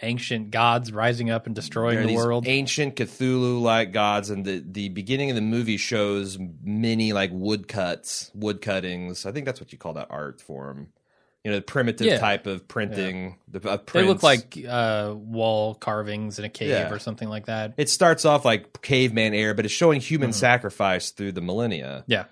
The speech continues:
Speaker 2: Um, which I'm like, "Ooh, this is kind of an interesting subject matter." But apparently they're saying that you have to sacrifice people in this ritual way every so often or the world ends.
Speaker 1: W-, what is it about those sacrifices that appease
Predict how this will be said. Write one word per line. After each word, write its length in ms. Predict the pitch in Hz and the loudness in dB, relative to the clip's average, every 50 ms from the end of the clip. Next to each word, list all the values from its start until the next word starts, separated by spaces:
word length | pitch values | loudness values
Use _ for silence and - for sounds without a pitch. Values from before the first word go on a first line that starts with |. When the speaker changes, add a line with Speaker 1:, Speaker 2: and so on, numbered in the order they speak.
| _ _ _ _ _ - | _ _ _ _ _ -2
Speaker 2:
Um, 760 | 98 104 104 101 101 101 98 98 98 92 92 92 95 95 - _ _ _ - | 0 0 2 2 4 4 2 2 0 -2 -4 -6 -8 -10 -12 _ _ _ -6
which 180 | 120 120 117 | -4 0 2
I'm 140 | 135 123 120 | 2 4 4
like, 160 | 120 107 107 156 | 2 2 2 0
"Ooh, 240 | 208 254 185 101 | 0 0 -2 -2
this 140 | 90 143 170 - | -2 -4 -6 -6
is 40 | 180 | -4
kind 140 | - 135 90 | -4 -4 -4
of 60 | 82 | -4
an 80 | 85 | -6
interesting 360 | 87 80 - 90 - - 85 - | -8 -10 -12 -12 -12 -12 -12 -10
subject 360 | - 95 90 80 87 80 - | -10 -10 -10 -10 -12 -10 -8
matter." 540 | 90 87 85 82 82 90 95 98 98 - _ | -6 -6 -6 -6 -6 -6 -8 -8 -10 -12 _
But 440 | 95 98 - 113 104 104 101 98 - | -14 -4 -2 0 2 2 0 -2 -4
apparently 480 | - 98 - 143 147 147 139 127 117 113 | -10 -6 -2 0 0 0 0 0 0 -2
they're 180 | 104 113 107 | -2 -2 -2
saying 360 | 101 - - 110 107 104 98 92 | -2 -2 0 0 2 0 0 0
that 160 | 95 92 87 92 | -2 -2 -2 -4
you 120 | 104 104 | -6 -2
have 340 | 104 113 110 107 101 - - | 2 2 4 4 2 0 -6
to 120 | - 101 95 | -10 -10 -6
sacrifice 600 | - - 98 95 - 98 - - 95 92 90 - | -4 -2 -2 -2 -4 -6 -4 -4 -4 -4 -4 -8
people 340 | - - 95 - - 92 | -10 -10 -10 -8 -8 -8
in 80 | 90 90 | -8 -6
this 140 | 90 85 82 | -8 -10 -8
ritual 500 | 82 92 95 87 - 95 87 87 82 82 | -8 -8 -8 -8 -8 -8 -6 -6 -4 -2
way 480 | 90 92 90 85 82 80 80 80 82 - _ _ _ _ _ _ | -2 -2 0 0 -2 -2 -4 -6 -6 -10 _ _ _ _ _ _
every 260 | - 101 95 92 95 | -4 -4 -4 -4 -6
so 260 | - - 98 87 82 62 | -6 -4 -2 -2 0 0
often 560 | 82 90 90 87 - - 87 82 78 76 78 - | 0 0 0 0 -2 -6 -6 -6 -6 -8 -8 -8
or 200 | 90 92 87 87 | -6 -6 -6 -6
the 100 | 82 87 | -6 -6
world 440 | 85 85 90 90 90 87 85 82 80 - | -6 -4 -4 -2 -2 -2 -2 -4 -6 -6
ends. 580 | - 92 90 87 76 64 57 57 76 - - - | -6 -6 -6 -6 -6 -8 -10 -12 -12 -12 -8 -6
Speaker 1:
W-, 200 | 170 196 214 214 | -6 -6 -4 2
what 200 | 180 185 233 262 | 4 4 4 4
is 180 | 294 294 240 220 | 2 0 2 2
it 160 | 208 190 - - | 2 2 2 2
about 460 | 160 135 151 139 139 135 135 139 - _ - | 4 6 6 8 8 6 2 0 -6 _ -6
those 280 | 139 127 131 123 123 | 0 2 2 2 2
sacrifices 720 | - 135 117 110 - 120 - 120 113 107 - - 113 110 | 0 0 -2 -2 -2 0 2 2 2 2 0 -4 -6 -6
that 120 | 110 107 101 | -6 -6 -8
appease 580 | 101 - - 143 123 113 113 110 101 - - | -8 -8 -8 -6 -4 -4 -4 -6 -6 -10 -12